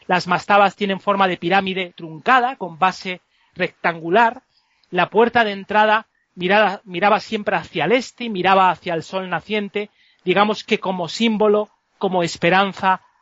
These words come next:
hacia una vida mejor, hacia una vida mucho más pura. Y esta mastaba se componía de tres partes fundamentales en su interior. En primer lugar, digamos que estaba la cámara de las ofrendas, donde se colocaban los principales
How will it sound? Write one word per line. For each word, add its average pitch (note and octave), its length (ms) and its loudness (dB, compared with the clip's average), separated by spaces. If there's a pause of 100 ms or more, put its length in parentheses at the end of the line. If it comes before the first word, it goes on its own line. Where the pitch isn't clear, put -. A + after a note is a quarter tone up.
hacia E3+ 280 -2
una F#3+ 180 2
vida F#3+ 220 0
mejor, A#3+ 440 0
hacia F#3 260 -8
una F3+ 160 0
vida F3+ 360 -2 (380)
mucho F#3 300 -6
más F3+ 220 -2
pura. B3+ 420 0 (460)
Y A#3 80 -4
esta B3 160 0
mastaba B3 420 4
se - 180 -8
componía G#3+ 720 0 (220)
de F3+ 120 -2
tres F#3+ 240 0
partes G3 380 0
fundamentales F#3+ 1040 -2
en F3 160 -18
su F3+ 140 -18
interior. A3+ 560 -2 (360)
En F#3 140 -12
primer F#3+ 320 0
lugar, G#3+ 320 4
digamos G3 380 -2
que - 80 -10
estaba G3 300 2
la E3+ 120 2
cámara F3+ 400 0
de E3+ 60 -2
las D#3+ 200 -2
ofrendas, A#3+ 680 -2 (380)
donde F3 180 -8
se E3 160 -6
colocaban F#3 560 2
los F3 160 -6
principales F3 840 -2